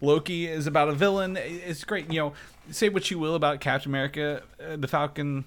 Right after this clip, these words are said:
and the Winter Soldier, whatever, yeah, the Falcon Winter Soldier, you know, it still, you know, has some good stuff. But, like, when you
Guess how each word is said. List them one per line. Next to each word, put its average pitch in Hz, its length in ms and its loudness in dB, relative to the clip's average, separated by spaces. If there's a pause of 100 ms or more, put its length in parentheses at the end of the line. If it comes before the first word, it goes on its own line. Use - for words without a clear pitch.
(140)
and 139 100 -2
the 135 40 2
Winter 135 180 0
Soldier, 120 400 -2
whatever, 117 240 -2
yeah, 113 160 -8
the 110 140 -12
Falcon 135 240 -2
Winter 131 100 0
Soldier, 175 320 -2 (320)
you 170 120 -2
know, 170 60 0
it 170 200 -4
still, 185 360 -4
you 151 120 -2
know, 147 60 0
has 143 180 0
some 127 80 -4
good 135 60 -8
stuff. 143 120 -2
But, 151 100 -4
like, 139 200 -2
when 165 280 -2
you 180 200 -4